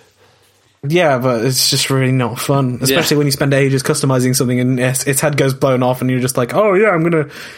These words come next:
Speaker 1: get a different Gundam now, woo!"
Speaker 2: Yep.
Speaker 1: So, it just doesn't make sense. It's, it's a bad video game. Um, I can appreciate all their work,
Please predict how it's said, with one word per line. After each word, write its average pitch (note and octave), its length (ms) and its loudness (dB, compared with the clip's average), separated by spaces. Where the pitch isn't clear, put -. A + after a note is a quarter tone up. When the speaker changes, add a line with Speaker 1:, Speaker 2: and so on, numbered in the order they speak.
Speaker 1:
get E3+ 180 2
a - 20 2
different D#3+ 480 0
Gundam E3+ 280 0
now, D#3 300 2
woo!" D#3+ 640 2
Speaker 2:
Yep. A2 200 -4
Speaker 1:
So, C#3 640 0
it - 420 -10
just - 220 -4
doesn't C3+ 520 -4
make C3+ 180 -4
sense. C3+ 500 0
It's, C#3 220 -2
it's E3 200 0
a D3 80 2
bad B2 260 0
video B2 340 0
game. A#2+ 460 -2
Um, A#2 480 -4
I D#3 100 0
can E3 120 -2
appreciate D#3 320 0
all B2+ 140 0
their B2+ 120 0
work, B2+ 440 -2